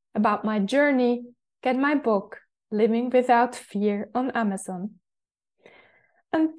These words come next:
thank you, dear listener, for being here and taking some time to learn from me.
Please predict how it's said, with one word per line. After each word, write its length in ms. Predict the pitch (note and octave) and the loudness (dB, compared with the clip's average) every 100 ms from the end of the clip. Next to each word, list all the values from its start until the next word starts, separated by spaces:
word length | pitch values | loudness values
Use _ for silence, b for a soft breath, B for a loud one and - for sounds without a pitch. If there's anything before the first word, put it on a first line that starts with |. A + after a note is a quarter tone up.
| - | 2
thank 360 | F4+ F#4+ - B3 | 4 4 0 2
you, 140 | A#3+ | 2
dear 220 | A3+ A#3 | 4 4
listener, 680 | A3 A3+ A3+ A3+ G#3+ G#3 - _ _ | 4 2 0 -4 -4 -6 -8 _ _
for 380 | - B3+ C4+ C#4 - - G#3+ | -4 0 0 -2 -8 -4 -2
being 360 | B3+ D4 E4+ | 0 0 -2
here 560 | F4 - G#3 G#3 G#3 G#3+ _ _ _ _ _ | -4 -4 -2 -2 -4 -12 _ _ _ _ _
and 140 | D#4+ D#4+ - - | -4 -4 -4 -2
taking 420 | D#4+ D4+ D#4 E4 | 0 0 -2 -6
some 380 | E4 D4+ D#4 E4 | -4 -4 -4 -6
time 600 | - A3+ A3 A#3+ A#3+ - | -8 -2 0 0 -2 -8
to 120 | - | -4
learn 300 | C#4+ B3+ C4 | 0 2 0
from 320 | C4 - G#3+ G3 | -2 -4 -4 -2
me. 260 | F#3+ F#3 | -4 -8